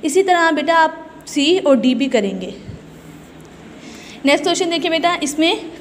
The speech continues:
count in threes, color the squares in blue। अब आपने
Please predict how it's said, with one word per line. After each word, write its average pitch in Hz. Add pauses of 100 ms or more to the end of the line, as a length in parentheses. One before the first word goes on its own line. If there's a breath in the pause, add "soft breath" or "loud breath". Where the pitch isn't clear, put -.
count 294
in 381
threes, 294
color 285
the 330
squares 277
in 277
blue। 214 (380 loud breath)
अब 277
आपने 311